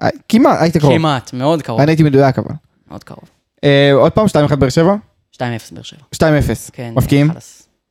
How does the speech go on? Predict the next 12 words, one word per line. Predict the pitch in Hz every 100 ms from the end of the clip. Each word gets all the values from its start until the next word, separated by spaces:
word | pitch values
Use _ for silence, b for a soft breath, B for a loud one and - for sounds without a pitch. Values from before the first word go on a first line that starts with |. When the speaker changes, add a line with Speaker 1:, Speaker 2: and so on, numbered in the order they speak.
| _ 131
Speaker 2:
אה, | 123 131 131 131 135 135 135 135 135 135 135 135 139 131 B B B B B B B B B B B B B -
חמד, | - - 151 180 208 190 175 _ _ _ _ _ _ _ _ _ _ 139
ו-, | 135 123 117
ו-, | 113
ו-, | 120 113
ו-, | 101
ו-, | 117 147 160 175 180 - _ _ _ _ _ _ _ _ _ _ _ _
שפי. | - 143 - - - _ _ _ _ _ _ _ -
Speaker 1:
יאללה, | 147 226 240
מגניב. | 135 147 123 - - -
Speaker 2:
כן. |
Speaker 1:
אה, | 127 143 156 160